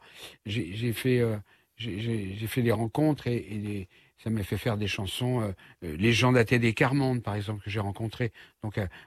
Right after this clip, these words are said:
j'ai écrit une chanson avec Alain qui s'appelle Jésus. Mais bon, ça, c'est toute mon attirance pour la, j'ai une quête, une quête de la, de l'invisible et, et de, je me pose des questions et,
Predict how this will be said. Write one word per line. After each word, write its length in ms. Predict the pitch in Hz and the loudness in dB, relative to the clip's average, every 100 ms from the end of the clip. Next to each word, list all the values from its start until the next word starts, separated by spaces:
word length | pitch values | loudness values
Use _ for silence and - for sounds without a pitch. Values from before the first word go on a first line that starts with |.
| - | -10
j'ai 160 | 85 107 | -2 0
écrit 220 | 110 - | 0 -2
une 80 | 110 | -2
chanson 260 | 110 101 | -4 -2
avec 240 | 120 107 98 | 0 0 0
Alain 220 | 101 104 | 0 0
qui 80 | 98 | -2
s'appelle 260 | 95 107 | -4 -2
Jésus. 460 | 95 113 110 117 104 _ - - - - - | 0 2 2 0 -4 _ -20 -20 -20 -14 0
Mais 160 | 117 | 4
bon, 220 | 117 131 123 | 6 6 4
ça, 180 | - | 2
c'est 160 | 131 - | -2 -2
toute 220 | - 131 | -2 0
mon 120 | 135 | 2
attirance 520 | 127 117 127 120 127 - | 2 2 0 0 0 -2
pour 180 | 113 | -2
la, 260 | 110 107 95 - - - - - | 2 2 0 -6 -20 -20 -16 -12
j'ai 160 | 107 107 | -2 2
une 140 | 120 | 2
quête, 680 | 117 - 151 131 - - - _ _ _ _ _ | 2 4 4 4 -2 -16 -16 _ _ _ _ _
une 160 | 110 117 - | -4 -4 -4
quête 340 | - 139 120 | 2 2 2
de 120 | 117 | 2
la, 220 | 117 117 | 2 2
de 180 | 101 110 | -2 -2
l'invisible 840 | 117 117 117 117 107 123 139 131 | 2 2 2 0 0 0 2 4
et, 220 | 120 113 98 - - - | 4 2 0 -10 -20 -12
et 120 | 104 | -6
de, 240 | 110 110 104 | -4 -2 -4
je 160 | 101 | -2
me 80 | 123 | 0
pose 240 | 113 139 113 | 2 2 2
des 100 | 113 | 0
questions 560 | 117 - - 139 139 | -2 -2 0 2 2
et, 240 | 123 104 | 2 -2